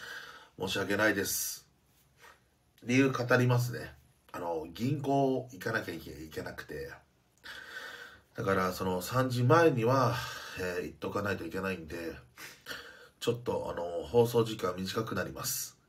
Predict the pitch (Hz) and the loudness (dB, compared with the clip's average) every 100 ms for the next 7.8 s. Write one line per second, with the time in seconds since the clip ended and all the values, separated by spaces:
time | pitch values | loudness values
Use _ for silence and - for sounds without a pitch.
0 | _ 143 143 151 123 110 101 - 123 123 | _ -6 0 4 6 6 4 4 4 4
1 | 123 123 123 117 - 98 98 101 92 80 | 2 4 4 4 2 0 0 -2 -6 -10
2 | - 80 80 - - 92 92 95 107 104 | -10 -8 -8 -10 -8 -4 0 2 4 2
3 | 85 - 104 104 123 120 123 120 127 117 | 0 -2 0 4 4 4 2 2 2 2
4 | 110 135 143 117 92 - - 98 95 113 | 4 2 4 2 0 -4 -14 -4 -2 0
5 | 123 104 104 98 - - - - - - | 0 0 2 2 0 -10 -12 -12 -14 -6
6 | 104 101 95 95 92 101 92 101 101 104 | -2 0 -2 -4 -2 -2 -2 -4 -2 -2
7 | 107 98 - - - - - - | -2 -4 -8 -8 -6 -6 -8 -12